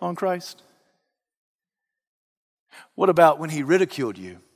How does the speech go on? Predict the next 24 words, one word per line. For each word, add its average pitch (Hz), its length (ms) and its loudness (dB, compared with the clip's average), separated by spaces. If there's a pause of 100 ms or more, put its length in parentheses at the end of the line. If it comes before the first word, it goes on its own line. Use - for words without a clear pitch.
(960)
In 120 140 -6
this 165 200 0
context, 175 800 0 (560)
one 147 120 -4
of 127 40 -4
the 117 60 -4
worst 165 300 0
things 170 320 -2
would 139 140 -6
be 139 100 0
to 120 100 -2
call 160 240 2
a - 20 -2
woman 135 260 -6
a 110 80 -8
dog. 90 500 -6 (1600)
What 170 120 -4
about 139 200 4
in 127 100 -8
your 156 120 -4
culture, 98 480 -10 (480)
in 110 100 -14
your 147 160 0
context? - 720 -14